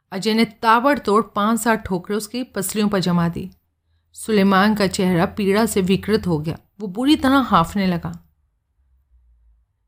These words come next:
"इस बार बाजी तुम्हारे हाथ में है, हरामजादे," वो फंसी सी आवाज में बोला, "लेकिन जल्द ही तुम्हें इसका अंजाम भुगतना पड़ेगा।"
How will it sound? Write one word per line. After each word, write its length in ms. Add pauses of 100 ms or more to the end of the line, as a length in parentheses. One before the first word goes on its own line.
(220)
"इस 220
बार 280
बाजी 360
तुम्हारे 360
हाथ 380
में 120
है, 200
हरामजादे," 640 (560)
वो 80
फंसी 400
सी 180
आवाज 360
में 120
बोला, 300 (340)
"लेकिन 280
जल्द 280
ही 140
तुम्हें 260
इसका 200
अंजाम 580
भुगतना 420
पड़ेगा।" 580